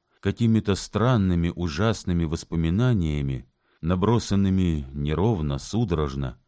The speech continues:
как будто по какому-то принуждению.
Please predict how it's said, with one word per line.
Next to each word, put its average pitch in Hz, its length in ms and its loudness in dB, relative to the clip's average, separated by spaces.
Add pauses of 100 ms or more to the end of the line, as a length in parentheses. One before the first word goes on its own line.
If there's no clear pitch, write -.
(180)
как 82 240 -2
будто 104 600 0
по 95 80 0
какому-то 107 640 0
принуждению. 85 1000 0